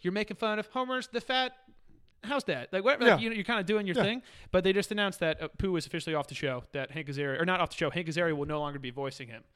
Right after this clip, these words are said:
Speaker 2: Mm-hmm.
Speaker 1: And then th-, it was like, "Oh, are they gonna get a new voice actor?" Which would be
Speaker 2: Mm-hmm.
Speaker 1: are
Speaker 2: Who
Speaker 1: you
Speaker 2: are they gonna work at the
Speaker 1: I just think, like, is it worth it, Jack?
Speaker 2: Who are they
Speaker 1: Is it worth it to keep Apu, have Hank Azaria not voice him 'cause he's white, and bring in an Indian guy to voice him, and now it's cool 'cause that guy?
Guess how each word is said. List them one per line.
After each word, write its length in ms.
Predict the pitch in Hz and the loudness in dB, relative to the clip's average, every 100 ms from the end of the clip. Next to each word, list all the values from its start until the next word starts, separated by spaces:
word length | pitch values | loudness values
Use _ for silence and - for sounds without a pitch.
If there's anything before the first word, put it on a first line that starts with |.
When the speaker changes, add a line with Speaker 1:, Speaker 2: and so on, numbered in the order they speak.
| - | -4
Speaker 2:
Mm-hmm. 240 | 165 151 143 | 0 0 0
Speaker 1:
And 100 | 160 | -4
then 120 | 170 | -4
th-, 120 | 170 180 | -6 -6
it 20 | |
was 160 | 170 151 | -6 -4
like, 160 | 143 135 | -6 -4
"Oh, 80 | 180 | -4
are 80 | 147 | -2
they 80 | 151 | -6
gonna 140 | 151 | -6
get 120 | 160 151 | -6 -6
a 40 | |
new 160 | 147 156 | -6 -8
voice 440 | 131 165 226 - | -6 -4 -4 -4
actor?" 380 | 214 226 277 277 - _ | -2 -2 -4 -8 -10 _
Which 120 | - 147 | -12 -6
would 140 | 151 | -2
be 60 | 143 | -2
Speaker 2:
Mm-hmm. 80 | 156 - _ _ _ _ _ - | -2 -6 _ _ _ _ _ 0
Speaker 1:
are 20 | |
Speaker 2:
Who 60 | 165 | 4
Speaker 1:
you 40 | |
Speaker 2:
are 40 | 233 | 4
they 100 | 269 | 4
gonna 140 | 226 | 4
work 260 | 190 208 208 | 4 4 2
at 100 | 175 | -2
the 140 | 190 | 2
Speaker 1:
I 80 | 208 | 2
just 120 | 294 | 4
think, 140 | 320 254 | 0 2
like, 160 | 220 - | 0 0
is 140 | 277 | -2
it 140 | 339 | -2
worth 280 | 240 226 180 | 0 -2 -2
it, 60 | 143 | -8
Jack? 320 | 127 117 - - | -12 -14 -10 4
Speaker 2:
Who 140 | 262 | 6
are 40 | 285 | 6
they 80 | 285 | 4
Speaker 1:
Is 100 | 339 | 2
it 120 | 233 | 0
worth 200 | 202 220 | 0 0
it 80 | - | -6
to 60 | 160 | -8
keep 260 | - 233 | -6 -2
Apu, 380 | 254 - 147 127 - - _ | 2 2 2 -2 -8 -20 _
have 240 | 170 170 | -4 -4
Hank 160 | 185 208 | -4 -8
Azaria 340 | 202 208 196 | -4 -2 -2
not 220 | 165 170 | -2 -2
voice 180 | 160 160 | -4 -6
him 80 | 156 | -6
'cause 140 | 147 | -10
he's 160 | 139 156 | -8 -6
white, 240 | 131 147 180 | -4 -4 -6
and 160 | 156 139 | -10 -6
bring 200 | 160 160 | -4 -4
in 180 | 156 156 | -6 -6
an 160 | 143 | -8
Indian 340 | 143 147 160 170 | -8 -6 -6 -2
guy 220 | 160 170 | -2 -2
to 100 | 160 | -4
voice 280 | 131 135 - | -6 -6 -6
him, 160 | 175 185 | -8 -8
and 140 | 147 | -8
now 160 | 139 151 | -6 -6
it's 160 | 139 | -8
cool 440 | - 160 165 180 - _ _ _ _ _ - | -8 -4 -4 -4 -8 _ _ _ _ _ -16
'cause 200 | 123 117 | -14 -8
that 200 | 151 156 | -8 -6
guy? 140 | 202 | -8